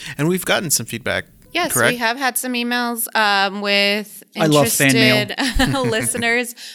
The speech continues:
Speaker 2: wanting to know more about, um, different topics that we're talking about on here. Um, for me, it was specific to a, an active learning technique. So.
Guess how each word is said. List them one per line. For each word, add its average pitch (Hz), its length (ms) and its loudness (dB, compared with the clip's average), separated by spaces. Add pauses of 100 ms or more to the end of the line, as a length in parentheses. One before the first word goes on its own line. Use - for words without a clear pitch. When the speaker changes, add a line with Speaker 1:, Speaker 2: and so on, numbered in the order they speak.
(100)
Speaker 2:
wanting 220 340 0
to 240 100 -6
know 214 220 0
more 208 540 2
about, 190 840 0
um, 185 640 -4 (640)
different 202 300 -6
topics 196 340 -4
that 190 160 -4
we're 180 240 -6
talking 180 400 -6
about 170 240 -2
on 160 140 -6
here. 175 480 0 (480)
Um, 180 320 0
for 220 120 -8
me, 202 200 0
it 185 80 -2
was 190 160 -6 (100)
specific 190 840 -8
to 180 560 -2 (100)
a, 165 560 0
an 202 140 -2
active 185 340 -6
learning 170 540 -6
technique. - 640 -14
So. - 200 -14